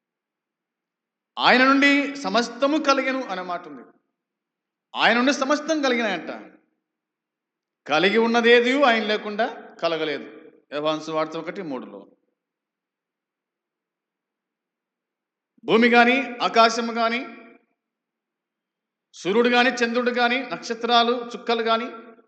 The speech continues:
ఏవైనా గాని, ఆయన నుండి మనకు కలిగినాయి. అవునా? ఆయన నుండి సమస్తము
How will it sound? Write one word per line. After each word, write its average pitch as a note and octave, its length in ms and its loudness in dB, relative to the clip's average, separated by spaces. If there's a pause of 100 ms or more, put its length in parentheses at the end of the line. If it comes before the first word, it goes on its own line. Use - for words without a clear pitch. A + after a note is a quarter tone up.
(1600)
ఏవైనా C4+ 380 4
గాని, F#3 220 -6 (1200)
ఆయన F3+ 640 4
నుండి D4 540 2
మనకు F3+ 240 -4
కలిగినాయి. F3 680 -8 (380)
అవునా? D3 500 -8 (300)
ఆయన D#3 240 -2
నుండి F#3 280 -4
సమస్తము G3+ 800 -4